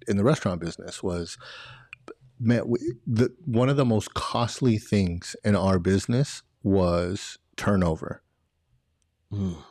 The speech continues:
Speaker 2: yeah, it
Speaker 1: Because
Speaker 2: costs so
Speaker 1: the
Speaker 2: much,
Speaker 1: training,
Speaker 2: yeah.
Speaker 1: dude, because you gotta hire new people, which requires man hours to go through the interviewing process, the paperwork, the background checks, yada, yada, yada, yada, yada. And then you gotta train them and get them up to speed. So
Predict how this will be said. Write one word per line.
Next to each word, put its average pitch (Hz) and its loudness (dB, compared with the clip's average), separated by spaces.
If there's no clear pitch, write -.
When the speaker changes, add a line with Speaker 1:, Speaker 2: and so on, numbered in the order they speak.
Speaker 2:
yeah, 87 -12
it 80 -8
Speaker 1:
Because 139 2
Speaker 2:
costs - -
so 127 -2
Speaker 1:
the 131 4
Speaker 2:
much, 92 -4
Speaker 1:
training, 151 6
Speaker 2:
yeah. 95 2
Speaker 1:
dude, 139 2
because 143 4
you 139 2
gotta 151 4
hire 170 2
new 135 6
people, 113 0
which 107 2
requires 95 0
man 90 2
hours 92 0
to 98 -10
go 87 0
through 87 -8
the 80 -6
interviewing 98 -2
process, 110 -6
the 95 -8
paperwork, 98 -2
the 87 -4
background 113 -2
checks, 117 -2
yada, 90 2
yada, 107 2
yada, 95 0
yada, 87 0
yada. 92 2
And 98 2
then 147 4
you 185 6
gotta 120 2
train 131 2
them 101 4
and 92 -2
get 104 0
them 87 -2
up 95 -2
to 95 -6
speed. 107 0
So 92 0